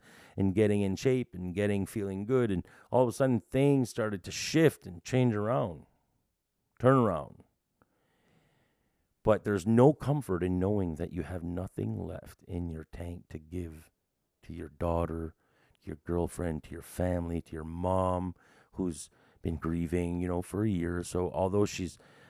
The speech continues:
functioning really well and she's done really good for herself and she's taken upon, uh, herself to, to, to go out and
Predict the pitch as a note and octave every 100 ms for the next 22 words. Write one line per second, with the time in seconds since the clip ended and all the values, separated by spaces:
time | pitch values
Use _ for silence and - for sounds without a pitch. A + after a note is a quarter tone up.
0 | _ - A2 F#2 F#2+ E2 E2+ A#2 G3+ E3+
1 | A2+ B2 D3 D3 B2 G2+ F#2 F2 A2+ A2+
2 | F#2+ F2+ C#3 F3+ F3 C3+ C#3 B2 B2 A#2+
3 | B2+ - B2 B2 - F#2+ F2+ - F2 -
4 | _ - - _ D3+ C#3 B2 G#2+ - A2+
5 | A#2 A2 G2+ _ _ _ _ - G2 E2+
6 | E2 - A2+ - A#2+ A2 - - G#2 E2+
7 | E2 D#2 - - - - F#2 F#2+ A2 A2+
8 | B2+ C#3 G2+ - _ G#2+ G2 F#2 F2+ F2
9 | E2 E2+ E2+ D#2 D2